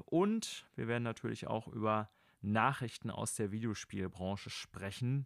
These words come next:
Wie gewohnt, liebe Zuhörende, keine Sorge, ihr bekommt die ganze Portion extra Freunde. Ähm, wie immer gilt, wenn euch eine bestimmte Sache interessiert, springt doch einfach mal dazu, zu der entsprechenden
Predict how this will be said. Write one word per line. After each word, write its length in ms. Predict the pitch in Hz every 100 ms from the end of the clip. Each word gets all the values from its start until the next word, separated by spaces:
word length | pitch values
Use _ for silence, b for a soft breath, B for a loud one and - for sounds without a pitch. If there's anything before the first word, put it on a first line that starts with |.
| _
Wie 300 | - 98 147
gewohnt, 720 | 147 117 113 110 90 - - -
liebe 300 | 95 92 95
Zuhörende, 800 | - 98 90 95 95 92 107 127 -
keine 280 | 98 92
Sorge, 440 | 87 92 98 95 98
ihr 140 | -
bekommt 580 | - - - 95 - - B B B B B B -
die 260 | 95 92
ganze 380 | 98 131 151 147
Portion 500 | - 110 - 113 110
extra 380 | - - - 92
Freunde. 400 | - 95 87 - _ B B B B -
Ähm, 380 | 139 147 156 151 -
wie 180 | 123 156
immer 260 | 202 208 190
gilt, 520 | 175 180 170 - - -
wenn 320 | 104 131 139
euch 380 | - 123 127 -
eine 160 | 110
bestimmte 400 | 107 - 117 117
Sache 260 | 98 107 104
interessiert, 640 | - - 104 117 113 -
springt 480 | - - - 117 151
doch 160 | - -
einfach 380 | 113 120 123 123
mal 260 | 110 117
dazu, 580 | 110 110 - 117 117 120 -
zu 280 | - 101
der 160 | 104 98
entsprechenden 920 | 113 - - 104 110 101 101 101 101